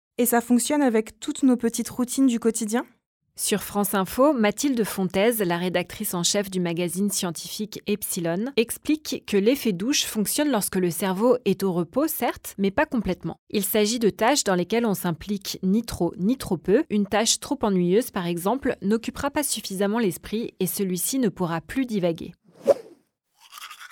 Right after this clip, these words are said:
Speaker 2: En revanche, se brosser les dents permet une bonne errance de l'esprit, tout comme la marche, le jardinage ou le fait de faire la vaisselle. Ce sont des activités que les chercheurs qualifient de modérément exigeantes sur le plan intellectuel, des tâches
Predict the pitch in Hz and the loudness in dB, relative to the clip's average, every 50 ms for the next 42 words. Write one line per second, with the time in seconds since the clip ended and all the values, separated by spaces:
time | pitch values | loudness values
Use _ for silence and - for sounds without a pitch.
0 | - - - - - - 254 269 262 240 180 156 170 180 254 302 - - - - | -18 -18 -18 -6 -2 0 2 4 4 4 4 4 2 0 0 0 0 -2 -2 -4
1 | - - - - 196 180 185 202 196 - 247 226 190 180 170 196 220 277 277 - | -6 -4 -2 0 0 2 0 0 0 0 2 4 4 4 4 4 2 2 2 0
2 | 233 208 190 208 247 233 - 190 185 185 175 214 233 226 220 190 175 208 208 190 | 0 2 2 4 2 2 2 2 2 4 6 6 6 6 4 4 2 2 0 2
3 | 196 190 160 160 151 - - - - 262 277 - - - 247 - 233 202 185 175 | 0 0 0 0 -4 -8 -10 -6 -4 -4 -4 -4 -4 -4 -2 0 0 2 2 0
4 | 165 165 165 180 220 247 - - - - - 180 180 175 165 170 165 165 175 170 | 0 -2 -2 -2 -2 0 0 0 0 0 0 -2 0 0 0 -2 -2 -2 -4 -2
5 | 170 180 196 226 226 226 - - 196 190 180 170 - 220 226 202 190 180 - - | 0 0 0 0 0 -2 0 2 2 2 2 2 0 -2 0 0 0 0 0 -2
6 | 190 175 165 165 175 175 - - - - 180 170 - _ - - 208 202 - 254 | -2 -2 0 0 -2 -4 -4 -6 -8 -10 -12 -14 -14 _ -4 0 0 2 4 4
7 | 247 214 170 180 170 - - 170 175 165 - 220 240 240 - 202 165 165 160 - | 4 4 4 2 0 0 -4 -6 -6 0 2 2 2 2 2 0 0 2 0 0
8 | - 175 170 - - 214 214 - - 180 170 165 156 - - 220 196 190 175 175 | -2 -2 0 0 0 0 -2 -2 -4 -2 -2 -4 -4 -6 -8 -2 0 2 2 4
9 | 185 208 233 196 220 220 202 196 202 196 196 196 190 - _ 190 185 170 175 165 | 4 4 4 4 4 4 4 4 2 2 2 2 0 0 _ -2 -2 -2 -2 -2
10 | 185 180 156 185 196 226 - - - - - - - - 170 165 165 - - 226 | 0 0 2 0 0 0 -2 -6 -8 -6 -4 -4 -4 -2 -2 -4 -4 -2 0 0
11 | 233 220 190 180 156 156 151 - - - 185 208 254 285 269 175 180 175 180 190 | 0 0 0 -2 -6 -8 -10 -8 -6 -2 -2 -2 -2 -2 0 0 0 0 0 -2
12 | 175 175 180 - - | -2 0 0 -2 -2